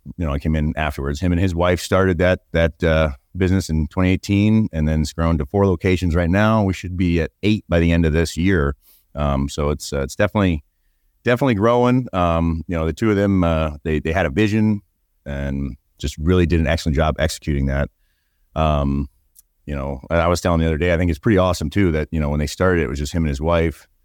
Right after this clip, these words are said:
and now there's seventy-six employees between the four locations. So,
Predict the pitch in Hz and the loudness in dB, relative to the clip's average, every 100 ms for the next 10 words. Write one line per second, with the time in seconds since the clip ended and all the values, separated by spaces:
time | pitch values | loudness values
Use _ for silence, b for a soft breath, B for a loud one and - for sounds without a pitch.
0 | _ _ _ - 71 76 76 73 - 85 | _ _ _ -6 -2 0 2 0 0 0
1 | 87 87 90 85 80 _ _ _ - 98 | 2 2 0 0 -4 _ _ _ -6 -4
2 | - 107 92 107 104 110 120 117 90 - | -2 -2 0 2 2 2 -2 -4 -12 -4
3 | 104 98 90 107 107 104 110 107 101 117 | 0 2 0 2 2 2 0 -2 0 -2
4 | 110 - 82 80 | -2 -4 -2 -4